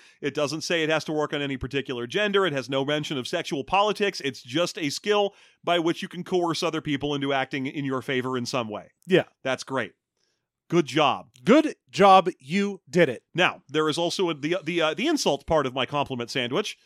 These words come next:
Speaker 1: is that one of the <laughs> disadvantages or traits in this game is eunuch.
Speaker 2: That is correct.
Speaker 1: Where your character can be a eunuch. Um,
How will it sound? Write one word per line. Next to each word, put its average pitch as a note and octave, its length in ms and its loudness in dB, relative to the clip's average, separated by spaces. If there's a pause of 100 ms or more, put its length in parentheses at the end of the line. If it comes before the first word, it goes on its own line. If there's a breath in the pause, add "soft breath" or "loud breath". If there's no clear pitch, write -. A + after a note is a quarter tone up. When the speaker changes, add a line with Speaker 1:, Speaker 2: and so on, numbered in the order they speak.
(260 loud breath)
Speaker 1:
is F3 400 2
that D#3+ 160 -14
one G#3 180 2
of C#4+ 80 -4
the A#3+ 100 2
<laughs> - 0 -
disadvantages F3 800 -2
or D3+ 80 0
traits G3 400 -2
in E3 80 0
this D3 160 -2
game D#3+ 240 -2
is C3+ 180 -2 (200)
eunuch. C#3+ 640 2 (840)
Speaker 2:
That C#3 280 2
is E3 160 4
correct. F3+ 480 6
Speaker 1:
Where D3 80 0
your D#3+ 100 0
character F#3+ 320 -2
can F3+ 160 -10
be F3 160 -4
a D#3 40 2
eunuch. F#3+ 480 2 (280)
Um, D3 400 0